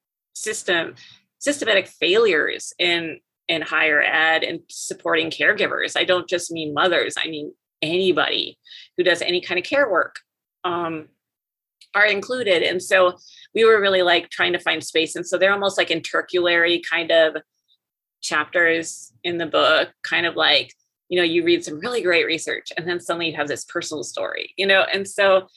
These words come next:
we were, I'm so happy we were able to work those in, because I'm like, I hate sending a rejection to somebody who wrote about,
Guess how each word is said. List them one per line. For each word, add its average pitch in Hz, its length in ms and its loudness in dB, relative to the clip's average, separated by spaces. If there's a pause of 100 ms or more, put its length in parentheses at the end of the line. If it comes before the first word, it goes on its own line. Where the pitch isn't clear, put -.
(120)
we 220 100 -2
were, 220 200 4 (240)
I'm 190 100 -2
so 196 180 0
happy 175 340 0
we 156 120 -2
were 143 180 0
able 151 380 -2
to 147 220 -10
work 147 240 0
those - 260 -4
in, - 160 -6 (180)
because 185 260 0
I'm 175 140 -4
like, 170 180 2
I 170 60 2
hate 220 460 0
sending 220 280 -6
a 185 40 0
rejection 180 540 0
to 185 80 0
somebody 185 320 -2 (100)
who 185 120 -6
wrote 175 220 0
about, 165 340 2